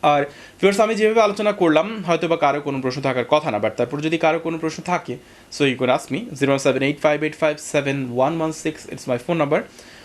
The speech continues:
আর আমার অ্যাড্রেস হলো বাড়ি নাম্বার চব্বিশ, রাস্তা নাম্বার দশ, এলাকার নাম দক্ষিণ বিশিল, মিরপুর এক, ঢাকা বারোশো ষোলো। আমার YouTube চ্যানেল হলো ডক্টর সৈয়দ গোলাম গৌস আশরাফি, Facebook ফ্যান পেজ হলো ডক্টর সৈয়দ গোলাম গৌস আশরাফি হাইফেন দিয়ে ডক্টর।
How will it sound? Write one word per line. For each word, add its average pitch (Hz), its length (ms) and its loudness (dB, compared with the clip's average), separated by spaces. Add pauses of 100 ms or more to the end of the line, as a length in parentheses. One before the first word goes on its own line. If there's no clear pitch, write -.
(140)
আর 139 160 4
আমার 160 180 2
অ্যাড্রেস 165 380 -2
হলো 185 100 -4
বাড়ি 170 200 2
নাম্বার 175 200 -4
চব্বিশ, 180 400 -2
রাস্তা 165 200 0
নাম্বার 185 240 0
দশ, 156 260 2
এলাকার 139 240 0
নাম 127 180 0
দক্ষিণ 123 300 -4
বিশিল, 170 240 -2
মিরপুর 131 300 -2
এক, 113 140 0
ঢাকা 135 240 0
বারোশো 104 260 0
ষোলো। 107 200 -6
আমার 135 160 -2
YouTube 170 260 -4
চ্যানেল 175 260 0
হলো 175 220 0
ডক্টর 165 200 0
সৈয়দ 170 180 -2
গোলাম 156 240 2
গৌস 143 180 0
আশরাফি, 160 420 -2 (460)
Facebook 185 320 2
ফ্যান 170 220 2
পেজ 160 160 -2
হলো 160 160 4
ডক্টর 135 220 0
সৈয়দ 139 160 0
গোলাম 127 220 0
গৌস 120 220 -2
আশরাফি 147 300 -6
হাইফেন 143 340 -2
দিয়ে 120 140 0
ডক্টর। 107 240 -6